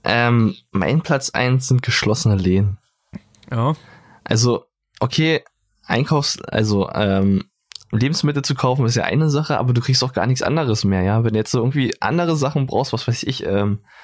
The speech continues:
Speaker 1: zum Beispiel, du hast deine letzten Klamotten aufgebraucht, deine Anziehsachen sind alle kaputt, du brauchst neue Schuhe, aber du hast einfach keine Möglichkeit mehr,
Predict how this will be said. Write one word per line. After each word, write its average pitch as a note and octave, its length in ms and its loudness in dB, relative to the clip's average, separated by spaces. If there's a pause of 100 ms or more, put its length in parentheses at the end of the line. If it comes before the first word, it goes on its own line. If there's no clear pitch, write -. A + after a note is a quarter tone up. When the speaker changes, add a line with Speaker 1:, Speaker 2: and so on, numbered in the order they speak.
Speaker 1:
zum A#2 160 0
Beispiel, A#2+ 600 2
du G#2 200 0
hast B2 160 0
deine A#2+ 140 2
letzten A#2 260 0
Klamotten A2 500 0
aufgebraucht, G#2 720 -2 (360)
deine G2+ 220 0
Anziehsachen C3+ 600 0
sind B2 200 2
alle B2+ 200 0
kaputt, C#3+ 440 -2
du D#3 40 2
brauchst B2+ 360 0
neue C3+ 280 0
Schuhe, D#3+ 340 2
aber C3 180 2
du B2+ 80 2
hast C#3+ 200 -2
einfach D3+ 360 -2
keine D3 280 0
Möglichkeit B2+ 520 -2
mehr, B2+ 320 0